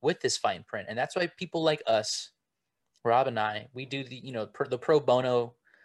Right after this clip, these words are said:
you know, daredevil kind of thing where we, we're working for the people and we're doing it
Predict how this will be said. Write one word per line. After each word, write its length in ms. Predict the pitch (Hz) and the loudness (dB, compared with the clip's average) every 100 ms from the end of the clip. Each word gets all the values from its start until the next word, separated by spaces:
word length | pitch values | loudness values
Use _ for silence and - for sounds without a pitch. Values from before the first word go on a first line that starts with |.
| _ _ _ | _ _ _
you 100 | 123 | -4
know, 140 | 110 | -4
daredevil 600 | 101 113 131 135 120 110 113 | -2 4 4 6 4 2 0
kind 220 | 117 110 | -2 -2
of 80 | 107 | -2
thing 320 | 110 110 110 | -2 -2 -2
where 160 | 107 | -2
we, 540 | 107 147 160 143 - _ _ _ _ _ | -2 -6 -6 -10 -14 _ _ _ _ _
we're 160 | 135 160 | -6 -6
working 340 | 156 185 196 165 | 0 0 0 -4
for 140 | 156 | -4
the 80 | 123 | -4
people 580 | - 190 196 104 101 104 _ _ _ - | -6 -10 -4 -4 -4 -10 _ _ _ -12
and 140 | 127 | -6
we're 80 | 139 | -4
doing 300 | 139 175 156 | 0 0 0
it 260 | 135 110 | 0 0